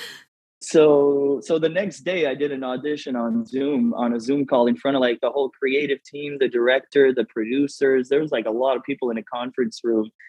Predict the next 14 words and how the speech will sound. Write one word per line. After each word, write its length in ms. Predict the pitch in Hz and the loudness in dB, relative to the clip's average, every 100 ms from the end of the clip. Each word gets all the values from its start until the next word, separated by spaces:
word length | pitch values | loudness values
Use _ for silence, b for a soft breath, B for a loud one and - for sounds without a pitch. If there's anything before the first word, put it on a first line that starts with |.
| B B _ | B B _
Um, 480 | 123 110 110 107 107 - _ b b _ | 2 4 4 2 0 -6 _ b b _
and 200 | 139 131 | 4 6
I 140 | 131 127 | 6 4
just, 380 | 120 143 139 143 | 4 2 2 0
like, 180 | 123 | -2
started 400 | - 160 139 117 104 | 0 0 0 -2 -4
belting 380 | 127 127 131 131 | -2 -2 0 -2
out 200 | 131 135 | -2 -2
those 180 | 131 120 | -6 -4
songs 220 | 139 143 | -6 -4
in 40 | 139 | -2
my 120 | 120 | 0
living 340 | 120 143 131 | 0 0 -2
room. 300 | 117 110 113 | -2 -4 -6